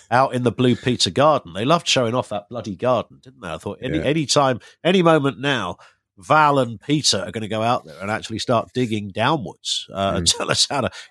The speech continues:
Speaker 1: 'cause it was, there was that vibe around 'em. I'm, I'm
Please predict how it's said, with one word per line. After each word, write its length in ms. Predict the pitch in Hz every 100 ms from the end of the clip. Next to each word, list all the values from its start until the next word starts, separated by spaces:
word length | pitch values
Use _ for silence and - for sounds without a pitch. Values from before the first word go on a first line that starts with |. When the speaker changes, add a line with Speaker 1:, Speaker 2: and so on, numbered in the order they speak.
| -
Speaker 1:
'cause 100 | 180
it 100 | 196
was, 480 | 254 247 - - - 156 156 143
there 80 | 190
was 240 | 214 220
that 160 | 190 127
vibe 360 | 117 185 233 151
around 220 | 107 110
'em. 80 | 135
I'm, 160 | 156
I'm 240 | 135 139